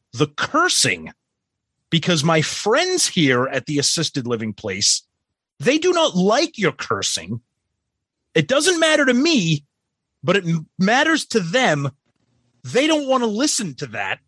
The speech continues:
Thank you, your friend, Mark Kiss Aussie." First of all, Mark, thank you for taking the time to write us. We appreciate it. God bless you.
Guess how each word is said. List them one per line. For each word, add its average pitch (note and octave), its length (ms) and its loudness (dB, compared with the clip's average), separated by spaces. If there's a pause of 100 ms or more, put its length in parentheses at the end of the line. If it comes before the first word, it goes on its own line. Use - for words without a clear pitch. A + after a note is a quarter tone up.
(240)
Thank - 460 -2
you, B2+ 340 -2 (340)
your D3+ 240 4
friend, C#3+ 540 2 (180)
Mark C3+ 420 -2 (160)
Kiss - 480 -2 (240)
Aussie." A#2 460 -2 (140)
First - 520 0
of C3+ 100 4
all, G2+ 140 4
Mark, E2 340 -12 (340)
thank D3 240 0
you F3+ 200 0 (360)
for A#2+ 60 -8
taking C#3 320 0
the D3+ 80 2
time C#3 320 2
to D#3 120 -4
write G#2+ 200 0
us. - 280 -4
We G#2+ 60 -4
appreciate G#2+ 480 -2
it. - 140 -4 (600)
God C#3 240 2
bless C#3+ 320 2
you. D3+ 180 2